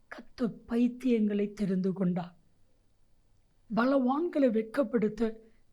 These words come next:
தேவன் பலவீனர்களை தெரிந்து கொண்டார், உள்ளவைகளை அவமாக்க தேவன் உலகத்தில்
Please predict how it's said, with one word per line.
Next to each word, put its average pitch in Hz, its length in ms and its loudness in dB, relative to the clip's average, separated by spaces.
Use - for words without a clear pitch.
தேவன் 208 480 2
பலவீனர்களை 240 1040 0
தெரிந்து 208 360 -2
கொண்டார், - 420 -16
உள்ளவைகளை 277 920 0
அவமாக்க 269 640 -2
தேவன் 202 360 2
உலகத்தில் 226 840 -2